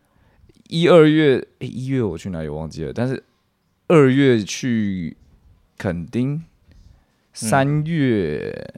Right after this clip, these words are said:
Speaker 1: 三月就去日本、新加坡，然后去爬百岳跟比自由潜水比赛，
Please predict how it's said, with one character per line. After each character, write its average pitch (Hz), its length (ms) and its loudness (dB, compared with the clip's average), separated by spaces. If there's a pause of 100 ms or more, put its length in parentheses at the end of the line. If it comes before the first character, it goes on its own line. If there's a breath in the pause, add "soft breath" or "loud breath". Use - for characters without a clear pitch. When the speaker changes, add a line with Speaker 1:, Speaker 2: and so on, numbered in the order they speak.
(160)
Speaker 1:
三 139 220 -2
月 160 100 0
就 147 100 0
去 139 220 -6
日 156 200 -2
本、 80 340 -6
新 120 300 -4
加 120 260 2
坡， 117 680 -4
然 90 260 -6
后 101 360 0
去 - 180 -12
爬 87 200 -6
百 78 180 -6
岳 82 240 -8
跟 82 220 -10
比 64 300 -14
自 - 160 -10
由 82 100 -6
潜 80 160 -12
水 78 100 -12
比 57 180 -16
赛， - 220 -14